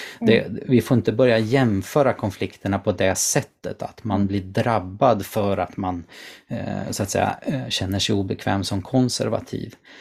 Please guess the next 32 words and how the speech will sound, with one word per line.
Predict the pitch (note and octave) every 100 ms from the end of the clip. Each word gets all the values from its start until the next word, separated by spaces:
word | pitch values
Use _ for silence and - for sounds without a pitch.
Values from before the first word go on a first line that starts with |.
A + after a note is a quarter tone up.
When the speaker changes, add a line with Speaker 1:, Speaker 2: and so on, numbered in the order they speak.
| -
Speaker 2:
Nej. | A#3 A3+ B2+
Speaker 1:
Eh, | A2 G#2+ G2+ G2 G2+ -
det, | A#2 G#2 B2 A2+ G#2 -
och, | D3 C#3 C#3
och |
där | G#2+ B2+ C#3+ B2+ -
tänker | - C#3+ D3+ A#2+
jag | G#2+
att | G#2+
Paulus | - G#2 G2+ C3+ -
egentligen | F3 F#2+ F#2+ G#2 G2+ G#2+
är | G2
väldigt | G2 A#2 F#2+ G2
tydlig | - G#2+ G2+ D#3+
i | A2+
Romarbrevet. | G#2 F#2+ F#2+ A#2+ D3+ B2 -
Det | A2
finns | - A#2+ G#2+ - - -
i | G#2+
slutet | - B2 - G#2
där, | G#2+ F#2+ - -
när | - B2+ G#2
han, | F#2+ G2 G2 F#2 _ _ _ _ _ _ _ _ A#2
boken | G2 C3+ D3+ - B2
Välkomna | A#2 A2 G2+ A#2+ A2+
varandra | A2 C3+ D#3 A#2+ A2
som | G#2
vi | G#2
skrev, | - A#2 G#2+
det, | G#2 A#2
det | A2+ A2 G#2
citatet | - - A2+ - - C#3+ G#2 - - - - -